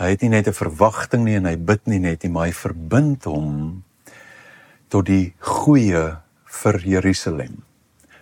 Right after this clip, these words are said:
vir sy medereisigers, vir sy broers. Hy verbind hom tot die goeie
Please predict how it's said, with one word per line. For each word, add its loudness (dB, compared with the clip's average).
vir 0
sy 0
medereisigers, -2
vir 0
sy 0
broers. -2
Hy -2
verbind 0
hom 2
tot 0
die -4
goeie 0